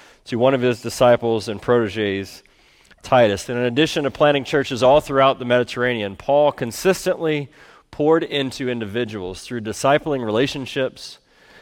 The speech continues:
and partnerships wherever he went. Paul understood that the Great Commission mandate that we possess as followers of Christ was serious about leaving an eternal legacy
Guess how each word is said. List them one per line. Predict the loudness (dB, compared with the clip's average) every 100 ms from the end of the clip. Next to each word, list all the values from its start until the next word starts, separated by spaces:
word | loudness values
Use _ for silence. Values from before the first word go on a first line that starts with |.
| _
and | -8 -4
partnerships | 2 2 0 -8 -6 -6 -6 -14 -18 _ _ _ _
wherever | -2 4 4 2
he | -2
went. | -4 -4 -6 -8 _ _ _ _ _ _ _ _ _
Paul | 4 6 6
understood | 2 -4 -2 -2 -2 -4 _ _ _
that | -6 -6
the | -6
Great | 0 4 4 2
Commission | -2 -2 -2 -4 0
mandate | 0 2 0
that | -2
we | -6 -6
possess | -6 -2 -2 -2 -6
as | -6
followers | -2 0 -2 -6
of | -14
Christ | -6 -6 -6 -12 -20 -20 _ _ _ _ _
was | -8 -8
serious | -2 2 4 6 4 2
about | 0 0 0
leaving | -2 -4 -6
an | -8
eternal | -8 -10 -8 -6 -4 -4 -6 -12 _ _ _
legacy | -2 0 0 -6 -12 -16